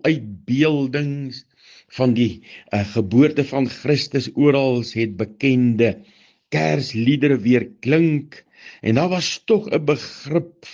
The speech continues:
van die essensie van die gebeure. Vandag loop jy rond. Jy sien versierings en kersbome en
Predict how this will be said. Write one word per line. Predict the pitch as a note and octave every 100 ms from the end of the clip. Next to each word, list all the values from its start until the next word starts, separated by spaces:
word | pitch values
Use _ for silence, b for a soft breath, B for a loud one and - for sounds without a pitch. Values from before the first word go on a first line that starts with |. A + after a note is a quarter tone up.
| -
van | C#3+ C3 C3 B2+ - B B B
die | G#2+ D#3 D3+
essensie | D3 C3 - - E3 D#3+ D3+ C#3 C3 - A#2+
van | - B2 A#2
die | B2
gebeure. | A#2+ C3+ A#2+ A#2+ A#2 G#2+ F2 E2 _ _ _ _ _ B B B B -
Vandag | F#3 F3+ F#3+
loop | E3 A#2+
jy | C3 A2
rond. | F2 - _ _ - _ b b b
Jy | C#3+
sien | C#3+ - F#3 E3
versierings | D#3 - F3+ F#3+ F#3+ G2+ C#2 - - - F#2
en | E2
kersbome | E3+ F3 D#3+ B2 B2+ D3+ C3+ G2
en | F#2